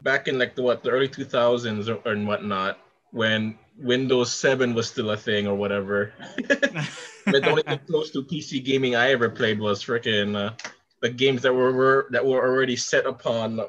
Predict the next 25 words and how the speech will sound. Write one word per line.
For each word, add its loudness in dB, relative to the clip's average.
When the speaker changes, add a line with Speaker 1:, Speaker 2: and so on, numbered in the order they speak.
Speaker 1:
in -6
the -2
get, -2
from -10
the -2
get-go, 0
like -2
frickin' -4
Minesweep, -2
<laughs> -6
Minesweep -4
and -4
all -4
that -4
stuff, -6
uh, -8
frickin', -4
uh, -6
uh, -4
roulette 0
and 0
all 2
that, 0
uh, -2
but -2